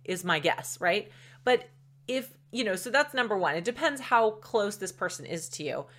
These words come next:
But ultimately, we have to live our own life, regardless of if you're married or in a committed relationship. We have to live our own life for us. Now,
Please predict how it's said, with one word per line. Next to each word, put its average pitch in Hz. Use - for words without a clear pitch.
But 285
ultimately, 262
we 262
have 381
to 285
live 220
our 226
own 247
life, 147
regardless 226
of 247
if 214
you're 196
married 160
or 156
in 151
a 160
committed 170
relationship. 139
We 240
have 240
to -
live 330
our 262
own 226
life 170
for 202
us. -
Now, 185